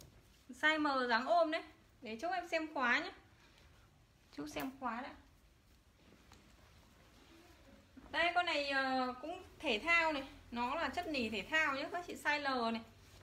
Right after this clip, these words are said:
Tầm sáu mươi cân này các chị ơi. Tầm sáu mươi cân nhá. Size L cho em nhá.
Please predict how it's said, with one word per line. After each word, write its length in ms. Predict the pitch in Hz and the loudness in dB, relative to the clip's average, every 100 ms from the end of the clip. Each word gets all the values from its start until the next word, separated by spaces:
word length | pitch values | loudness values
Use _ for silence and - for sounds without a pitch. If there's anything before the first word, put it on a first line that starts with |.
| - - | -20 -8
Tầm 180 | 233 226 | -4 -4
sáu 260 | 226 208 233 | -2 0 0
mươi 140 | 330 330 | 0 2
cân 200 | 339 302 | 2 2
này 100 | 233 | -2
các 100 | 254 | -2
chị 60 | - | -2
ơi. 240 | 285 277 269 - - - - - - - - - - - - - - - - - - | 0 0 -6 -16 -20 -20 -20 -20 -20 -20 -20 -20 -20 -20 -20 -20 -12 -10 -6 -6 -4
Tầm 160 | 247 240 | -2 0
sáu 260 | - 226 | 4 4
mươi 120 | 311 349 | 4 4
cân 220 | 370 349 | 4 4
nhá. 140 | 359 392 - - | 2 -2 -4 -4
Size 180 | 330 320 | 0 2
L 300 | 320 285 269 | 6 4 4
cho 60 | 339 | 2
em 200 | 330 311 | 2 2
nhá. 120 | 330 | -2